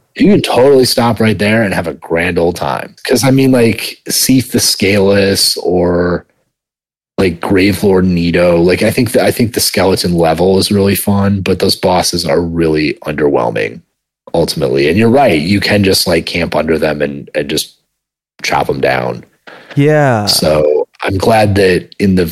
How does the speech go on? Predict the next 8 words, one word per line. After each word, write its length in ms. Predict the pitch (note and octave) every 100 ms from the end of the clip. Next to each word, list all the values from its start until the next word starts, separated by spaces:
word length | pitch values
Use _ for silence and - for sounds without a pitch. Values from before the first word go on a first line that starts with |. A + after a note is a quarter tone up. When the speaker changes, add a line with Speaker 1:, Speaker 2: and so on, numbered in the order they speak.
| E2
Speaker 1:
later 540 | F2 F#2+ F#2+ F2+ F2
games 440 | E2 E2+ D#2+ E2 -
they 160 | D#2+
included 760 | D2+ - F2+ E2 D#2+ D#2 E2+ - _ _ _
a 100 | A2
lot 300 | G2+ F#2 F2+
of, 320 | F2+ E2+ E2 -
uh, 420 | E2 D2+ C#2+ C#2+